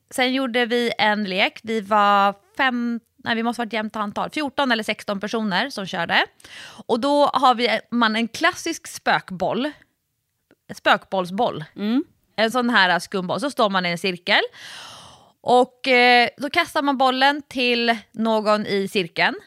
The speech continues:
Speaker 1: Och den som fångar bollen då, som liksom är mottagare, då har ju den en person på va-, vardera sida. De två måste göra en knäböj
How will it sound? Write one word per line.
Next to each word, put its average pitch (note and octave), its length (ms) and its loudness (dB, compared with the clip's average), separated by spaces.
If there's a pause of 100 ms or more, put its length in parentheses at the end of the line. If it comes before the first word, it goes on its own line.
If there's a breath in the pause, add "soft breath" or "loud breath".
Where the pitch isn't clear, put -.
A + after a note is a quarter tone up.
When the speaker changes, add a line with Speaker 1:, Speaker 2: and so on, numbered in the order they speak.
(300)
Speaker 1:
Och A#3 320 0 (120)
den C#4 340 2
som C#4+ 140 -4
fångar D#4 320 -2
bollen F3+ 360 -2
då, F#3 280 0
som G3 240 -6
liksom E3+ 240 -8
är D#3+ 60 -4
mottagare, A3 760 -4 (300)
då B3+ 240 0
har C4+ 100 2
ju A#3 60 0
den F3+ 260 2
en A#3+ 200 0
person F3+ 320 -4
på F#3 80 -6
va-, E3+ 200 -2
vardera E3+ 320 -2
sida. G3 420 -4
De F4 380 0
två D#3 340 -4
måste G3+ 320 -4
göra F3+ 260 2
en F3 100 -4
knäböj A#3 720 0